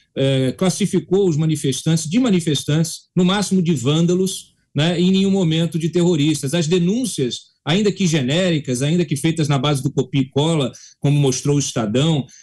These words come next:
eh, eh, em relação a esses presos, né, também não, não, não, não, não acolhe essa tese de terrorismo. Então, você tem um ministro do Supremo insistindo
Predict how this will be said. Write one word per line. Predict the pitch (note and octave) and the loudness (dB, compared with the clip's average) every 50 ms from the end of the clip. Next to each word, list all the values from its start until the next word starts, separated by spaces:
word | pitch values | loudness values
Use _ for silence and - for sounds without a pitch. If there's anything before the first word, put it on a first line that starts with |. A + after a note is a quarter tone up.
| - _ _ - | -20 _ _ -4
eh, | B2+ B2+ B2+ B2 B2 B2 A#2+ A#2 A#2 A#2 A#2 - - | -2 0 0 0 0 0 0 -2 -2 -2 -4 -6 -6
eh, | - C3 B2+ B2 B2 | -6 -4 -2 0 0
em | B2 C3+ | 2 2
relação | C3+ C3 C#3 C3+ C3 - D3 C#3+ C3+ | 2 2 0 0 -2 -2 -2 0 0
a | C3 B2+ | 0 0
esses | C3 D3+ D#3 D3 - - B2+ A#2+ - - - - _ | 2 0 0 -2 -2 -4 -4 -4 -4 -6 -10 -8 _
presos, | - C#3 C#3+ F3 G3+ G3 E3 B2+ A2+ G#2+ G2+ A2 | -2 0 2 2 2 0 0 -2 -4 -8 -6 -4
né, | A#2+ C#3+ F3+ G3+ F3+ - _ _ _ _ _ _ _ _ _ _ - - - | -2 -2 -2 -2 -4 -6 _ _ _ _ _ _ _ _ _ _ -20 -10 -4
também | - F#3+ F#3+ F3+ D3+ E3 F#3 A3 B3 | 0 0 2 2 2 2 0 0 0
não, | A3+ F3+ D#3+ D#3 D3+ D3+ D3 - | 0 2 2 0 0 -2 -2 -2
não, | C#3+ C#3+ D3+ D#3 D#3 D#3+ D3+ C#3+ C#3 | -2 0 0 0 0 0 0 0 0
não, | C#3 C#3+ D3+ D3+ D3+ C#3 C3 C3 B2+ A#2 - | 0 0 0 0 0 0 0 0 -2 -6 -4
não, | - C3+ C#3+ D#3+ E3 E3 C#3+ | -2 0 2 2 2 2 0
não | C3+ D3 D3+ D#3+ E3+ | 0 0 0 0 0
acolhe | D#3+ - - - E3+ F3+ G3 G#3 F#3+ D#3 C#3+ | 0 -4 -4 -2 0 0 2 2 0 0 0
essa | D3 C3+ - D#3 C#3 | 0 -2 -2 -6 -6
tese | - - C3 C#3+ E3+ E3 C#3+ C3+ | -4 -2 -2 0 0 0 0 0
de | C3 C3 C3+ | 0 -2 -2
terrorismo. | B2+ E3 D#3+ D#3+ E3+ C#3+ D3+ E3 D3+ D#3 | -2 0 2 2 2 2 2 2 0 -2
Então, | D#3 F#3+ A3 | -2 -2 -2
você | G#3 - G3+ | -2 -2 0
tem | E3 F#3+ G3 F#3+ E3+ - - _ _ - | 0 0 0 0 -2 -4 -10 _ _ 0
um | F3+ F#3 | 2 2
ministro | F#3 E3+ D3+ D#3 F#3 F#3+ - - F#3 E3+ C3+ - _ _ | 4 2 2 2 0 0 -2 -2 -2 -2 -2 -4 _ _
do | - C3+ | -4 -4
Supremo | C3+ - - G#2+ - D3 F3 G3+ | -2 -2 -2 -2 0 0 0 0
insistindo | A3 A#3 - - A#3 - - - - G3+ A#3 B3+ G#3+ D3 A#2 | 0 0 -2 -2 -2 -2 -2 -2 0 0 2 2 2 0 0